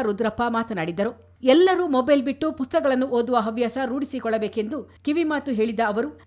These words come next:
"ದೇಶ ಸುತ್ತು ಕೋಶ ಓದು" ಎಂಬಂತೆ ಪುಸ್ತಕಗಳು ಅಪರಿಮಿತ ಜ್ಞಾನ ಭಂಡಾರದ ಕೋಶಗಳು ಎಂದು ಬಣ್ಣಿಸಿದರು. ಎಸ್ ಟಿ ಎಂ ಸಿ ಅಧ್ಯಕ್ಷ ವಸಂತ್ ಮಾತನಾಡಿ, "ಪ್ರತಿಯೊಬ್ಬರಲ್ಲಿಯೂ ಪುಸ್ತಕ ಓದುವ ಆಸಕ್ತಿ ಹೆಚ್ಚಾಗಬೇಕು" ಎಂದರು.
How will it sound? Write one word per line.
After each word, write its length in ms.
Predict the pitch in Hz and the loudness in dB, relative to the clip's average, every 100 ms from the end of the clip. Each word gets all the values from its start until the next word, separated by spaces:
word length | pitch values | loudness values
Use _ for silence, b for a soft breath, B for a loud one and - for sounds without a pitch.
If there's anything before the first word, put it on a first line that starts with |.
| 208 | -2
"ದೇಶ 240 | 285 370 359 | 0 0 -2
ಸುತ್ತು 420 | - 254 - 277 | -4 -6 -2 -2
ಕೋಶ 300 | 277 302 330 | 2 0 2
ಓದು" 360 | 262 240 233 254 | 2 2 2 0
ಎಂಬಂತೆ 640 | 214 214 214 214 285 160 B B _ | 2 2 0 0 -2 -4 B B _
ಪುಸ್ತಕಗಳು 600 | 294 302 381 320 269 254 | -2 0 -2 0 2 2
ಅಪರಿಮಿತ 560 | 311 226 262 247 247 254 | 2 0 0 0 0 -2
ಜ್ಞಾನ 300 | 214 226 294 277 | -2 0 0 -2
ಭಂಡಾರದ 380 | 233 226 226 220 | -2 0 0 0
ಕೋಶಗಳು 480 | 220 220 233 220 208 | -2 -6 -4 -2 -2
ಎಂದು 240 | 196 233 | -2 -2
ಬಣ್ಣಿಸಿದರು. 840 | 233 240 190 175 175 220 - - _ - | -2 -2 -2 -4 -4 -4 -8 -20 _ -2
ಎಸ್ 200 | 285 294 | -2 0
ಟಿ 80 | 392 | -2
ಎಂ 220 | 370 311 | 0 -2
ಸಿ 160 | - 311 | -4 -2
ಅಧ್ಯಕ್ಷ 420 | 233 220 247 285 | -2 2 2 2
ವಸಂತ್ 460 | 240 226 330 330 269 | 0 -2 -2 -4 -2
ಮಾತನಾಡಿ, 560 | 220 226 214 214 320 - | -2 0 -2 -2 -4 -4
"ಪ್ರತಿಯೊಬ್ಬರಲ್ಲಿಯೂ 840 | - 285 294 285 277 370 294 262 269 | 0 2 2 2 2 2 2 2 0
ಪುಸ್ತಕ 340 | 254 - 262 | -4 -4 -2
ಓದುವ 360 | 247 233 226 233 208 | 2 2 2 0 2
ಆಸಕ್ತಿ 640 | 214 233 233 330 226 - - - | 0 0 -6 -6 -6 -8 -12 -6
ಹೆಚ್ಚಾಗಬೇಕು" 760 | 294 - 269 202 196 190 233 | -4 -4 -4 -4 -6 -6 -8
ಎಂದರು. 560 | 277 180 190 240 - | -6 -6 -4 -4 -8